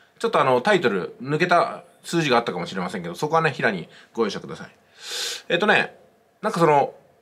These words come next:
エイチツークラブを運営している小野里はじめに物申すっていうサムネイルがポコンと上がってきたんで、ついついクリックしちゃったんですよね。<laughs> いや、クリックしちゃったなぁと思って、じゃ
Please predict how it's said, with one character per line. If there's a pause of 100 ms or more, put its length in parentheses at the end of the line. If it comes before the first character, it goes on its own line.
エ
イ
チ
ツ
ー
ク
ラ
ブ
を
運
営
し
て
い
る
小
野
里
は
じ
め
に
物
申
す
っ
て
い
う
サ
ム
ネ
イ
ル
が
ポ
コ
ン
と
上
が
っ
て
き
た
ん
で、
つ
い
つ
い
ク
リ
ッ
ク
し
ち
ゃ
っ
た
ん
で
す
よ
ね。 (580)
<laughs>
い
や、
ク
リ
ッ
ク
し
ち
ゃ
っ
た
な
ぁ
と
思
っ
て、 (180)
じ
ゃ